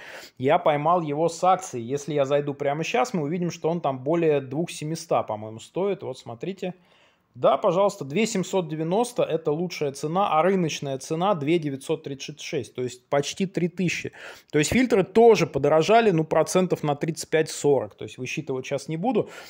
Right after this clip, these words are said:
Я решил, блин, да какого хрена? Ну, в любом случае, он мне через год понадобится. Такими темпами он, а, к следующему лету, когда мне надо будет его опять заменить,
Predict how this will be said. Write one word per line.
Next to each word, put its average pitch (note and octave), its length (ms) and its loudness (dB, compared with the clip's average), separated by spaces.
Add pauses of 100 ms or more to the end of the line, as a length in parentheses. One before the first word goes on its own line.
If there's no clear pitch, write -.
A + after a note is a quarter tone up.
(220)
Я D3 160 4
решил, F#3 340 4
блин, B2+ 300 0
да A2 100 -4
какого D#3 400 4
хрена? B2+ 380 0
Ну, A#2 100 -6
в B2+ 60 -2
любом F3 240 2
случае, F#3+ 380 2
он D#3 80 4
мне F3+ 120 2
через D#3+ 240 0
год D#3+ 220 2
понадобится. C3+ 600 -2
Такими F#3 360 0
темпами G#3+ 580 2
он, D#3 320 4
а, D3 160 4
к - 80 -6
следующему D3+ 680 2
лету, F#3+ 460 4
когда D3+ 260 2
мне C#3+ 160 0
надо C#3 220 -2
будет C3+ 240 -4
его C3 160 0
опять C3 240 -2
заменить, D3 480 -4